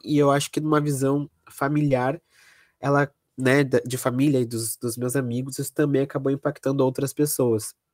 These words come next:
Ah, na minha família, eu fui o primeiro da, da família a entrar numa universidade federal, né, então isso já tem um grande impacto, visto que grande parte da minha família não conseguiu,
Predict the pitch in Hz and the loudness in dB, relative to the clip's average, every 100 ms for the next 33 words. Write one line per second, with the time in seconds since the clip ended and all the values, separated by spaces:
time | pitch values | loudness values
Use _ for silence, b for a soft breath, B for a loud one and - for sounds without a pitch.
0 | _ _ - 120 120 120 117 117 - - | _ _ -12 -4 -2 -2 -2 -2 -6 -8
1 | 131 127 131 - 139 127 165 - _ _ | -2 0 0 -2 0 2 2 0 _ _
2 | - 131 - 135 135 - 135 120 117 131 | -2 -2 0 0 0 -2 -2 0 0 0
3 | 143 120 113 107 110 113 117 120 120 117 | 0 0 0 -2 -6 -4 -2 0 0 -2
4 | 117 117 113 113 120 113 - 123 120 107 | -2 -4 -4 -4 0 -2 -2 -2 0 0
5 | 170 _ _ B B B B - 123 113 | -2 _ _ B B B B -8 -2 -2
6 | 110 123 120 117 113 113 117 - - - | -2 2 4 4 0 -4 -8 -10 -6 -2
7 | 120 120 117 113 113 123 139 123 117 - | -2 -2 -4 2 2 2 0 0 0 -2
8 | 180 185 156 123 117 - - 120 - 123 | -6 -6 -6 -4 -4 -6 -6 -8 -8 -2
9 | 120 131 143 - 127 131 131 123 - 127 | 2 2 2 -2 -2 0 -2 -2 -2 0
10 | 120 120 117 120 127 139 - 131 127 | 0 0 0 -2 -2 -6 -4 -2 -2